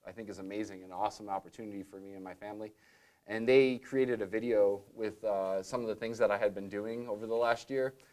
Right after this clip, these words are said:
and a little bit more of my story. And the crew that came to do this video captured pretty much ninety-five percent of the video,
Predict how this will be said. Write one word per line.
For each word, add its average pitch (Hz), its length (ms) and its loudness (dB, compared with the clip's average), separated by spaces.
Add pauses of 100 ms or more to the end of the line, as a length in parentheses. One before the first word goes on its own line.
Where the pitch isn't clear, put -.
(140)
and 101 160 -6
a - 20 -4
little 110 160 6
bit 110 160 2
more 104 240 2
of 110 100 6
my 101 160 -8
story. 117 640 0
And 95 540 -8
the 98 180 -2 (380)
crew 147 240 4
that 131 180 6
came 117 260 -6
to 107 80 -12
do 107 140 -6
this 107 200 -4
video 110 480 0 (280)
captured 120 460 4
pretty 170 160 -6
much 123 400 -6 (180)
ninety-five 101 800 -2
percent 104 260 -12
of 98 100 -12
the 98 60 -6
video, 98 520 0